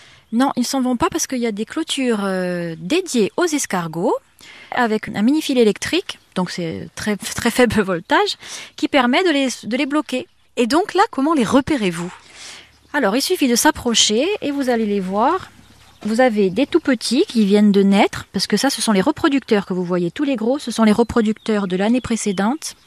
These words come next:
Speaker 1: qu'on a remis au printemps, qui ont pondu et qui s'accouplent, euh, là, en cette période encore. Donc, des petits sont déjà nés,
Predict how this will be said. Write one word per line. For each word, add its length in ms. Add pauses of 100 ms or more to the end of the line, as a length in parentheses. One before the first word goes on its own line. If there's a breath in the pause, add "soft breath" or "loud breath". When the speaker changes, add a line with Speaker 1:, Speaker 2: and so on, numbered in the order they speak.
(140)
Speaker 1:
qu'on 160
a 80
remis 320
au 60
printemps, 420 (1160 loud breath)
qui 140
ont 100
pondu 560
et 140
qui 100
s'accouplent, 560
euh, 480
là, 180
en 60
cette 180
période 400
encore. 480 (300)
Donc, 220
des 220
petits 260
sont 160
déjà 320
nés, 240